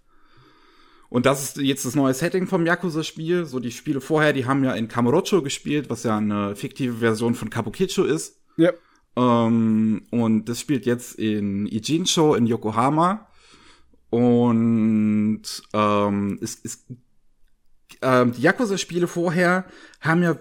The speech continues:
Speaker 1: wirklich auch immer schon so, so sympathisiert mit den Leuten, die wirklich ganz unten stehen in der Kette der, der Gesellschaft. So, es, es gab in Kiwami eins und Ki-, und Yakuza Zero gab's große Abschnitte, in denen Kazuma viel mit, äh, Obdachlosen zu tun hat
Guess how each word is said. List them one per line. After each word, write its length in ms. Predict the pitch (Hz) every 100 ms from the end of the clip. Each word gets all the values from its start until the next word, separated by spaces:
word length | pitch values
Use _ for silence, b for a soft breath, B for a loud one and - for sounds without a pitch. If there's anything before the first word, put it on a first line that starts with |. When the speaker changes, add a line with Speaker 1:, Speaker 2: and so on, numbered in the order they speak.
| -
Speaker 1:
wirklich 300 | 139 135 147
auch 100 | 127
immer 220 | 147 165
schon 260 | - 156 135
so, 480 | 131 127 120 117 92
so 320 | 120 117 92
sympathisiert 920 | 107 135 - 147 - 113 117 123 123
mit 140 | 110
den 120 | 120 107
Leuten, 320 | 107 107 113
die 160 | 107
wirklich 360 | 120 117 110 -
ganz 280 | 113 110 -
unten 340 | 113 101 110
stehen 340 | - 101 98 92
in 100 | 98
der 100 | 92
Kette 320 | 110 - 101
der, 260 | 101 92
der 160 | 90 95
Gesellschaft. 720 | 92 98 92 - 87 - - _ B B B B
So, 480 | - 107 98 95 95
es, 200 | 92 -
es 180 | 113 -
gab 220 | 113 120
in 120 | 113
Kiwami 460 | - 113 113 113 104
eins 420 | 110 120 120 113
und 140 | 107
Ki-, 200 | - 80
und 420 | 113 - 107 104 120
Yakuza 400 | 110 123 107 101
Zero 420 | 107 123 113 104
gab's 240 | 101 -
große 300 | - 117 117
Abschnitte, 500 | 113 - 120 107 -
in 140 | 98 101
denen 160 | 104
Kazuma 500 | - 113 113 107 104
viel 220 | - 95
mit, 340 | 110 101 - -
äh, 100 | 104
Obdachlosen 720 | - - - 117 110 104 110
zu 140 | 107 110
tun 340 | - 101 98
hat 180 | 101